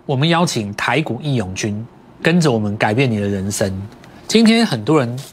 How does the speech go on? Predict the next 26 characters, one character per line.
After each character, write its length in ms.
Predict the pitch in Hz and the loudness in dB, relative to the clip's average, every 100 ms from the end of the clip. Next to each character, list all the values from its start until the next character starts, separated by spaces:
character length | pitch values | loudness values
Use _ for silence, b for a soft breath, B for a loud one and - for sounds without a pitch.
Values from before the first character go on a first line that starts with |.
| - | -8
一 100 | 190 | -6
口 220 | - 110 | -2 -4
气 160 | - 131 | -2 -2
改 160 | 101 | -2
变 160 | 101 117 | 0 0
他 140 | 123 | 0
自 120 | 123 | 0
己 140 | 143 104 | 0 0
的 80 | 95 | -2
人 220 | 90 92 | -2 -4
生。 280 | - 95 92 - B B B B B B B | -4 -4 -6 -12 B B B B B B B
战 220 | - 262 | 2 4
争 220 | 240 247 | 4 4
提 220 | 220 170 170 | 0 0 2
前 280 | 156 156 143 - | 2 0 -4 -8
加 200 | - 170 | -2 0
速 200 | 180 196 | 2 2
把 180 | 131 101 | 0 -2
大 240 | 98 170 143 | -4 -4 -2
笔 160 | 120 | -2
的 80 | 117 | -4
资 160 | 117 131 | -4 -4
金 240 | 139 139 | -2 -2
赶 180 | 113 92 | -4 -6
进 240 | 117 117 | -4 -4
场， 240 | 101 - | -6 -10